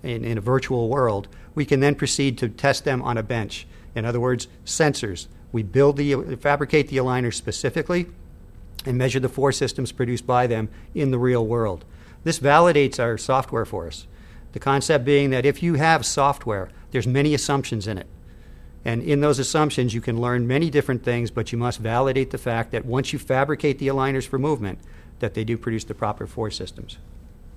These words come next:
If you produce the proper force system for biomechanics, the concept is you will get better control of tooth movement. The other thing that this allows us to do is to expedite the development process itself, because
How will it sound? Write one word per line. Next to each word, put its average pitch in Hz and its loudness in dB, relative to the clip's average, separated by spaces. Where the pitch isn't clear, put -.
If 123 -6
you 123 -2
produce 151 2
the 139 -4
proper 143 2
force 175 4
system 120 -2
for 113 -6
biomechanics, 120 -2
the 113 -2
concept 120 0
is 113 0
you 120 -2
will 127 2
get 131 0
better 123 0
control 117 0
of 107 -10
tooth 117 -6
movement. 110 -6
The 135 6
other 254 0
thing 233 4
that 160 4
this 180 4
allows 151 6
us 147 -4
to 139 -4
do 139 2
is 131 2
to - -4
expedite 165 0
the 131 -2
development 127 0
process 127 0
itself, 104 -4
because 127 2